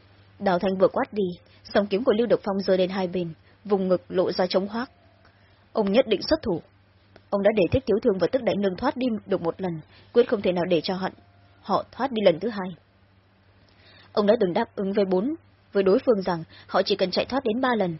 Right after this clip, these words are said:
sẽ không đuổi bắt nữa. Ông phát hiện ra truy đuổi hai người này phiền hà lớn hơn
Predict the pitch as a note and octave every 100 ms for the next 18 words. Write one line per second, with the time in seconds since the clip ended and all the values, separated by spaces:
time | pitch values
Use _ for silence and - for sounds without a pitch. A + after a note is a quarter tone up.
0 | - - A3+ G#3 G3 D3+ G3 G3+ E3+ B3+
1 | - _ _ _ _ _ _ - F#3 A#3+
2 | B3+ F#3+ G3 - F#3+ F3+ F3 A#3+ G#3 F3+
3 | F3 - F#3 G3 E3+ F3 A3 B3 F#3+